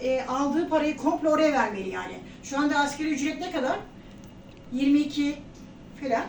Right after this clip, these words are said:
mesela. Yirmi ikiyi al, kreşe ver yani. Aynen öyle arkadaşlar. O yüzden dedik ki yani yapamayacağız. Benim eşim, çocuğum şimdi, gelinim işe girse anca o kadar alacak. E, onu al oraya ver komple, çocuk oralarda ziyan olacak. Mesela ne kadar bakılırsa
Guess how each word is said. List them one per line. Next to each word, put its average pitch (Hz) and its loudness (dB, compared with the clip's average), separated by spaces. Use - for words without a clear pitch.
mesela. 226 -8
Yirmi 277 2
ikiyi 277 0
al, 311 4
kreşe 302 2
ver 214 2
yani. 165 -6
Aynen 311 2
öyle 285 -2
arkadaşlar. 196 -6
O 277 0
yüzden 262 -2
dedik 262 -6
ki 262 -6
yani 226 -4
yapamayacağız. 208 -6
Benim 226 -4
eşim, 233 -6
çocuğum 233 2
şimdi, 240 2
gelinim 233 4
işe 233 0
girse 240 -2
anca 233 0
o 240 2
kadar 208 -4
alacak. 165 -6
E, 214 -4
onu 240 0
al 240 2
oraya 240 4
ver 233 2
komple, 233 0
çocuk 233 -4
oralarda 220 -2
ziyan 214 -2
olacak. 202 -8
Mesela 208 -6
ne 233 -2
kadar 208 -2
bakılırsa 190 -8